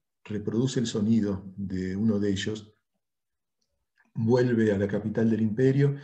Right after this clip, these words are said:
le lleva esa caña y el imper-, el emperador le dice, "Bueno, vamos a cortar pedazos de caña iguales que este y vamos a llevar estos pedazos de caña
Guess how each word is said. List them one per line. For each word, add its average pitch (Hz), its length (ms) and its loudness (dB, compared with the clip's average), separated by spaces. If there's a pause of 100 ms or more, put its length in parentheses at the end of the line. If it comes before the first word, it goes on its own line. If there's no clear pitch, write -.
(360)
le 104 140 -2
lleva 135 260 6
esa 131 220 0
caña 135 600 2 (440)
y 113 140 2
el 110 60 4
imper-, 110 360 2
el 101 160 -4
emperador 113 460 2
le 120 80 2
dice, 120 220 0
"Bueno, 110 400 2 (280)
vamos 117 380 0
a 107 80 -4
cortar 110 680 0 (420)
pedazos 120 440 0
de 110 100 -2
caña 113 560 0
iguales 120 440 2
que 127 200 2
este 131 400 0 (260)
y 110 120 -4
vamos 135 280 2
a 123 40 -2
llevar 113 520 -2 (300)
estos 123 320 -2
pedazos 117 420 0
de 101 120 -4
caña 113 560 0